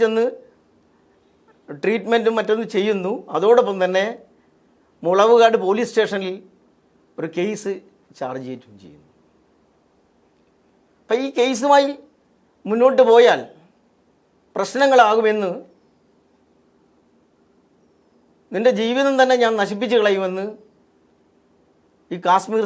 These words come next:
സിംഗ് അദ്ദേഹത്തെ ഭീഷണിപ്പെടുത്തുന്നു.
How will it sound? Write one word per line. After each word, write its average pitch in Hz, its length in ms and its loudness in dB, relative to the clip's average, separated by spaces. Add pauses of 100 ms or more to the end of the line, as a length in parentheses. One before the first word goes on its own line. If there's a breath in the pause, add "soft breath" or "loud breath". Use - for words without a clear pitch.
സിംഗ് 190 240 -6 (1600)
അദ്ദേഹത്തെ 165 380 -4
ഭീഷണിപ്പെടുത്തുന്നു. 131 640 -10